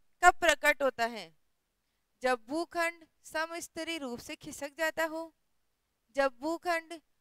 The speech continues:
ऊर्ध्वाधर रूप से खिसक जाता हो, जब भूखंड जलाक्रांति के कारण खिसकता हो या जब भूखंड मानव के हस्तक्षेप के चलायमान होने से खिसकता हो,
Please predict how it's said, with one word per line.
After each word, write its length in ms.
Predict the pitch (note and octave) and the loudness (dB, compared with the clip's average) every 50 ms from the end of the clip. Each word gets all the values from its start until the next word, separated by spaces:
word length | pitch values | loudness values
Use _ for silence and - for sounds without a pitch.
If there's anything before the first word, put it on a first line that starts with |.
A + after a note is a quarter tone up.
| _ _ _ - | _ _ _ -6
ऊर्ध्वाधर 600 | B3+ C4 B3 C4 B3+ B3 A#3+ A#3+ A3+ B3+ D#4+ E4 | -6 -4 0 2 4 4 4 4 2 -2 -2 0
रूप 180 | E4+ F4 F4 | -2 -4 -4
से 140 | D4+ - F4+ | -6 -8 -12
खिसक 320 | - - E4+ - F4+ F4 D#4+ | -12 -12 -12 -10 -10 -10 -4
जाता 320 | D#4 E4 D#4 D#4 - D#4+ | -2 -2 -2 -2 -2 -4
हो, 180 | D#4 D4+ D#4+ E4 E4+ E4 _ _ _ _ _ _ _ _ _ _ A3+ B3 | -4 -4 -6 -8 -8 -10 _ _ _ _ _ _ _ _ _ _ -2 2
जब 200 | C4+ C4+ C4 A#3 | 2 2 2 -2
भूखंड 520 | B3+ D#4 E4+ F4 E4 G4 F4 E4 E4 D#4+ E4+ E4 _ _ _ _ _ _ _ - | -6 -6 -6 -4 -4 -2 -4 -4 -4 -6 -14 -16 _ _ _ _ _ _ _ -6
जलाक्रांति 760 | A#3+ A#3+ B3+ C#4 D4+ - - B3 A#3+ A#3 A3+ A3+ - D4 | -6 -2 -2 -2 -2 -2 -6 -6 -6 -6 -8 -10 -14 -14
के 160 | - - F#4 F4+ | -10 -10 -10 -8
कारण 320 | - D#4+ D4 D4+ D#4 D#4+ | -6 -6 -6 -6 -6 -10
खिसकता 480 | - - E4 - E4 E4 _ - D#4+ D#4+ | -14 -16 -14 -12 -12 -12 _ -6 -6 -4
हो 160 | D#4 D#4+ E4 E4 E4 _ _ _ _ _ _ _ _ _ _ | -4 -4 -8 -8 -10 _ _ _ _ _ _ _ _ _ _
या 280 | B3+ C#4 C#4+ D4+ D#4+ D#4+ | -6 0 2 2 2 0
जब 240 | D#4+ D#4 E4 E4 _ B3+ | -2 -4 -6 -6 _ -8
भूखंड 480 | C#4+ D#4+ E4 - - C4+ C4+ B3 G#3+ F#3+ _ _ _ _ _ _ _ - | -10 -10 -8 -8 -8 -8 -8 -8 -10 -18 _ _ _ _ _ _ _ -2
मानव 380 | B3 B3 B3 B3+ C#4+ D#4+ E4 | 2 2 2 2 2 0 -2
के 220 | D#4+ - D4 D4 D#4 D4+ - D4+ | -2 -4 -6 -6 -6 -8 -8 -10
हस्तक्षेप 600 | C#4+ D4 - - F4+ - - - - E4 E4 - | -10 -10 -8 -8 -8 -8 -8 -10 -8 -8 -8 -6
के 80 | - F4 | -8 -10
चलायमान 720 | - - D4+ B3 A3+ A3 A3 A3 A3 A3+ A#3+ C4+ D#4 D#4+ E4+ | -8 -8 -8 -4 -2 -4 -4 -4 -6 -4 -2 0 0 -2 -4
होने 260 | E4 D#4 C#4 C#4 C#4 | -6 -8 -6 -8 -8
से 180 | C4 - C#4+ C4+ C4 B3 _ _ _ _ _ _ _ _ _ _ _ _ _ _ _ _ _ _ _ _ _ _ _ _ _ _ - | -10 -8 -10 -10 -10 -12 _ _ _ _ _ _ _ _ _ _ _ _ _ _ _ _ _ _ _ _ _ _ _ _ _ _ -10
खिसकता 460 | D#4+ D#4+ - D#4+ D4 - - - C#4 C4+ | -10 -8 -2 -2 -2 -2 2 4 4 4
हो, 300 | C4+ B3 G#3+ G3+ F#3+ | 6 4 0 -2 -4